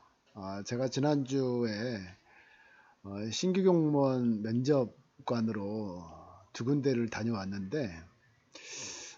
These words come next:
어, 청렴 문제는 꼭 나오더라고요. 그리고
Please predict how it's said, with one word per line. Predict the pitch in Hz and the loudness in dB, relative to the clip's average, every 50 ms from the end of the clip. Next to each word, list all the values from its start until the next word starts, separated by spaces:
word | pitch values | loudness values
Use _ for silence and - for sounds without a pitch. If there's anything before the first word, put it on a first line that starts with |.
| _ _ - | _ _ -12
어, | 110 110 107 104 107 107 | -10 -8 -8 -8 -8 -8
청렴 | - - - 214 240 254 254 233 | -4 2 6 8 8 10 10 8
문제는 | 170 151 151 147 160 143 139 135 123 117 | 8 6 6 4 4 6 6 4 4 2
꼭 | - - - 139 | -2 -4 -2 0
나오더라고요. | 135 107 110 117 120 107 117 104 90 78 78 78 76 76 - - - - - _ - | 0 0 2 0 0 -2 -2 -6 -6 -8 -10 -14 -14 -14 -16 -16 -18 -20 -20 _ -14
그리고 | - 104 101 101 139 190 240 262 269 | -10 -8 -4 0 0 2 2 0 -2